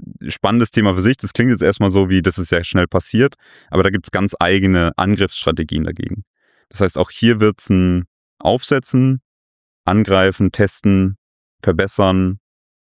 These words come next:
Angreifen, Testen, Verbessern Rhythmus geben. Und im letzten Paket soll's dann darum gehen,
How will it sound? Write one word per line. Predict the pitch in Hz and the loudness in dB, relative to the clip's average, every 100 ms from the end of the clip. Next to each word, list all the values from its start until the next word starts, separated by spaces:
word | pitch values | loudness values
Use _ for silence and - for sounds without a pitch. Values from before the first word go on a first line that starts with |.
| _ | _
Angreifen, | - 92 90 87 - 95 | 0 0 2 2 2 -2
Testen, | 92 - 90 | -2 -2 -4
Verbessern | 90 82 82 82 80 80 - _ _ _ _ - | -2 -2 -2 0 -2 -4 -10 _ _ _ _ -6
Rhythmus | - 87 - | -4 -6 -6
geben. | - 104 _ _ _ _ _ _ _ _ _ _ | -10 -10 _ _ _ _ _ _ _ _ _ _
Und | - 98 | 2 4
im | |
letzten | 95 131 - 170 | 4 2 0 -2
Paket | 160 - 139 | -2 0 -2
soll's | - 117 - | 0 -2 0
dann | 110 | 0
darum | 92 92 92 | 0 2 2
gehen, | 87 101 135 160 | 2 2 2 0